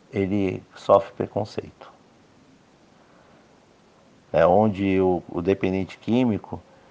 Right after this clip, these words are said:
ele entra em recuperação, em muitos casos, e ele vai numa festa, vai fazer uma visita, as pessoas começam a esconder os seus pertences, começam a olhar torto,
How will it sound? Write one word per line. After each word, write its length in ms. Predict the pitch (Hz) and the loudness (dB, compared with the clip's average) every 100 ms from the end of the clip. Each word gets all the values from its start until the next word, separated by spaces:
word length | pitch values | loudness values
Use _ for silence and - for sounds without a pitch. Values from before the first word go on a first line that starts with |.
| _ | _
ele 260 | - 85 92 | -6 -2 0
entra 320 | 104 110 98 | 0 0 -2
em 40 | |
recuperação, 1000 | 95 95 - 92 85 80 - 107 131 131 101 - _ _ - _ | -2 -4 -2 4 6 6 4 6 6 6 -2 -20 _ _ -20 _
em 80 | 92 | -8
muitos 340 | 90 92 - - | -6 -6 -8 -2
casos, 720 | - 101 123 127 90 - - - - - - | 6 10 10 8 6 -8 -16 -20 -20 -20 -4
e 60 | |
ele 180 | 87 92 | -2 0
vai 220 | 85 85 | 6 6
numa 180 | 82 78 | 6 0
festa, 680 | - - 82 98 98 92 - | 0 2 6 8 8 6 2
vai 100 | 76 | 0
fazer 260 | - 80 80 | 2 0 2
uma 200 | 80 73 | 2 0
visita, 880 | 76 73 78 87 98 98 - 80 82 _ _ - - _ - | 0 -6 -4 -2 -2 -4 -4 -4 -6 _ _ -20 -20 _ -6
as 120 | 82 | -6
pessoas 360 | - 85 87 - | -4 -2 -2 -2
começam 580 | - 82 85 85 - 80 | -4 -4 -2 -4 -6 -8
a 20 | |
esconder 460 | - - 80 78 | -8 -8 -6 -4
os 140 | 82 78 | -6 -6
seus 180 | 69 - | -12 -12
pertences, 1120 | - - - 92 101 95 90 - 92 - - - _ _ _ _ _ _ _ _ _ _ _ _ _ _ _ | -14 -10 -4 0 0 -2 -6 -8 -12 -18 -20 -20 _ _ _ _ _ _ _ _ _ _ _ _ _ _ _
começam 440 | - 71 76 - 69 | -4 -2 -2 -2 -4
a 20 | |
olhar 120 | 69 | -4
torto, 880 | - 73 85 95 90 80 - - | -6 -2 2 2 2 0 -4 -20